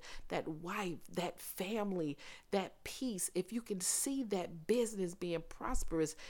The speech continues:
if you can see your spirit man being full of joy and happiness, if you can see a breakthrough, if you can see it in the spirit, it can happen in the natural. And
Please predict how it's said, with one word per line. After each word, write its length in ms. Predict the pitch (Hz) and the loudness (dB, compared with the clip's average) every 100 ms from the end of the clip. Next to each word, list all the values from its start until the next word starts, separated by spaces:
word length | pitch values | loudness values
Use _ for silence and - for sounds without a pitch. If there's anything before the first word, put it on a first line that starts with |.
| - | -2
if 120 | 185 | -2
you 120 | 202 233 | 0 -2
can 240 | 208 180 | 0 0
see 540 | - - - 311 277 | 4 6 6 4 2
your 220 | 208 170 170 | 2 4 6
spirit 720 | 175 - - 262 277 254 196 | 6 2 2 0 4 4 4
man 340 | 180 180 170 | 4 4 2
being 260 | 175 185 170 | 0 -2 -2
full 340 | - - 247 | -6 0 2
of 160 | 202 165 | 2 -2
joy 480 | - 208 214 196 165 | -2 0 0 0 0
and 140 | 156 | -4
happiness, 640 | - - - - 202 147 - - - | -6 -4 -4 -4 -2 -2 -2 -8 0
if 160 | 196 202 | 2 4
you 140 | 233 | 2
can 300 | 226 196 175 | 0 -2 0
see 580 | - - - - 277 269 - | 0 2 2 2 0 0 2
a 80 | |
breakthrough, 1040 | 185 165 165 202 262 240 - 170 170 156 131 - - - | 0 0 0 6 6 6 0 -4 2 2 2 -4 -10 -6
if 160 | 180 240 | -4 -2
you 100 | 247 | -2
can 220 | 214 180 | -2 0
see 440 | - - 285 294 | 2 2 2 2
it 80 | 277 | 2
in 140 | 240 | 2
the 140 | 214 185 | 2 2
spirit, 560 | - - 254 262 269 - | 0 -2 0 2 2 0
it 120 | 220 | 0
can 140 | 190 | 0
happen 520 | 170 - 226 226 220 214 | -2 -2 0 0 -2 -4
in 220 | 185 190 | -2 -2
the 100 | 175 | -2
natural. 640 | 170 185 - - - - - - - - | 0 0 0 -4 -10 -10 -10 -14 -16 -2
And 180 | 196 190 | 2 4